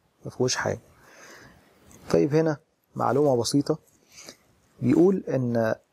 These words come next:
لما فرض الحظر عام ألف تسعمية تلاتة وسبعين أثناء الحرب ودول الخليج لما قطعت النفط عن الغرب،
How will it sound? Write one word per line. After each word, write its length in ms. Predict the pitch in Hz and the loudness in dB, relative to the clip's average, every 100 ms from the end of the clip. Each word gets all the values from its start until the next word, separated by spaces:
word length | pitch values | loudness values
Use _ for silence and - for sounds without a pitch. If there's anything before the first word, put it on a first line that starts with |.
| _ _ - | _ _ -2
لما 380 | 131 127 123 120 | 0 2 0 2
فرض 300 | - 160 151 | 2 2 2
الحظر 420 | - 151 135 123 | 0 -2 -2 -4
عام 240 | 117 123 151 | -4 -6 -8
ألف 140 | 147 | -6
تسعمية 280 | - 123 139 | -6 -2 -2
تلاتة 300 | 139 139 135 | 0 0 0
وسبعين 500 | - 104 107 143 147 | -4 -4 0 0 -2
أثناء 260 | 120 127 | -4 -4
الحرب 340 | 127 - 135 120 | -2 -2 -2 -4
ودول 280 | 110 120 127 | -6 -2 -4
الخليج 440 | - 113 135 120 | -4 -4 -2 -2
لما 220 | 113 107 | -4 -2
قطعت 360 | 131 139 117 - | 0 0 -2 -4
النفط 340 | 107 139 - | -6 -6 -4
عن 120 | 113 | -4
الغرب، 340 | 104 104 139 | -4 0 0